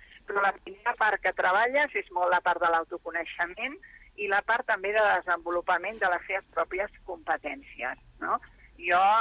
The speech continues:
m'agrada explicar una, una anècdota, no? D'un, aquest, el, jo he,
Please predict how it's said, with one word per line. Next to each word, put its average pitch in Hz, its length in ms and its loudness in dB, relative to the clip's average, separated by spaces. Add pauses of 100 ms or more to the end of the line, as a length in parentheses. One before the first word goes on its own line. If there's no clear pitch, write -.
m'agrada 185 360 2
explicar 196 420 -2
una, 180 200 2 (180)
una 180 160 0
anècdota, 190 640 -4
no? 190 240 0
D'un, 170 320 0 (160)
aquest, 180 240 -4
el, 180 160 0 (320)
jo 196 160 2
he, 190 160 2